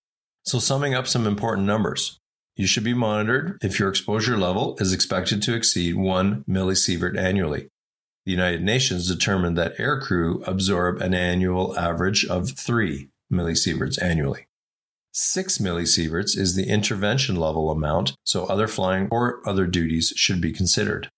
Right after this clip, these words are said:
Most regulatory bodies recommend that an average annual maximum dose does not exceed twenty millisieverts over a five-year period, with a maximum one-year exposure of fifty.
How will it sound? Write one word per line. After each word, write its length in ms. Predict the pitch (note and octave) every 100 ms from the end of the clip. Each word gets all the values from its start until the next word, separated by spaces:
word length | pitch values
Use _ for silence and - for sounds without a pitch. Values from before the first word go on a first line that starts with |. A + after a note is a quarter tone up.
| _ _ _ _ -
Most 340 | G#2 A2+ -
regulatory 600 | G2 F#2+ F2+ D#2+ G2+ F2
bodies 440 | E2 D2 F#2+ A2
recommend 600 | - F2 - F2 F2 F2
that 120 | F2+ E2+
an 140 | F2
average 500 | - F#2+ F#2 F2+ -
annual 380 | G2+ A2 A#2+ G2
maximum 640 | F#2 F#2 A2 - G2+ E2
dose 460 | E2+ E2 E2 - - -
does 160 | - G#2
not 180 | F#2+
exceed 360 | F2+ - F#2 E2+
twenty 460 | - A#2+ C#3 G2 E2
millisieverts 800 | D#2+ D#2+ D#2+ - D#2+ E2+ E2 -
over 300 | G2 G2+ A2+
a 60 |
five-year 460 | - F#2 F2 E2+ E2
period, 580 | - A2+ G#2 C2+ F2+ -
with 140 | F#2+ F#2
a 80 |
maximum 680 | E2+ F2+ G#2 - G2 E2+ E2
one-year 360 | G#2 C3+ A2 D#2
exposure 540 | - F2+ F2 E2+ F2+
of 140 | - -
fifty. 600 | - G#2 G#2 - -